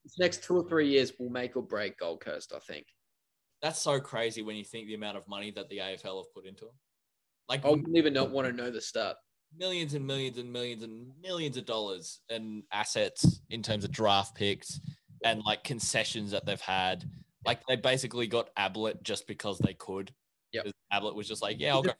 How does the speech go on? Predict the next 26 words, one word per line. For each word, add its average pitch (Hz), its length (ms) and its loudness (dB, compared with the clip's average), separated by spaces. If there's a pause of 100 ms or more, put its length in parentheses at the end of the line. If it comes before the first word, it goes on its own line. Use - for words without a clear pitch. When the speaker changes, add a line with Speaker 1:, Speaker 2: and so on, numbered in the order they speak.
Speaker 2:
for - 60 -8
a - 20 -8
Speaker 1:
got - 20 -14 (200)
Speaker 2:
holiday." 165 80 4
Speaker 1:
another 165 200 0
one 160 120 -2
of 151 60 0
those 135 360 6
Lance, 131 420 -2
like 123 180 0
Lance 127 260 -4
Franklin. 117 400 -6
I 123 40 -2
wish, 131 300 2 (420)
I 120 60 -2
wish 143 300 2
Ablett 123 320 0
stayed 117 440 2
at 104 140 -2
Geelong. 98 420 -6
Imagine 143 380 -2
if 151 100 -6
he 147 80 -6
stayed 117 360 -2
at 107 100 0
Geelong. 98 400 -6